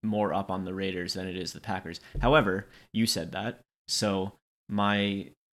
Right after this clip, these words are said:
biggest individual winner, um, <laughs> controversially, is Deshaun Watson, because Deshaun Watson,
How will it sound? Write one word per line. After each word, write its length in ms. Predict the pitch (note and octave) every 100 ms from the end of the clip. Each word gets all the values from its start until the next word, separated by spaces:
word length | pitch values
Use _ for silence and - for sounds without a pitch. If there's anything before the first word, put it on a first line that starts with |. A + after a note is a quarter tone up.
| -
biggest 300 | G#2+ G2 -
individual 580 | A2+ G2 F#2+ F#2+ F#2+ F2+
winner, 500 | F#2+ F#2 F2 G2 A2 _ _ _ -
um, 520 | F#2+ F2+ F2 E2+ - -
<laughs> 720 | - - - - - G#2+ -
controversially, 800 | A#2 A2 G2 F#2+ G#2 F#2 F#2 D#2
is 220 | F#2+ F#2
Deshaun 380 | G#2 - F#2+ F#2
Watson, 480 | F#2 F#2 - D2+ - - - _ _
because 520 | A#2 - G2+ F#2 F#2 - - -
Deshaun 300 | G#2+ D3+ D#3
Watson, 540 | A#2 C3 - F#2+ F2+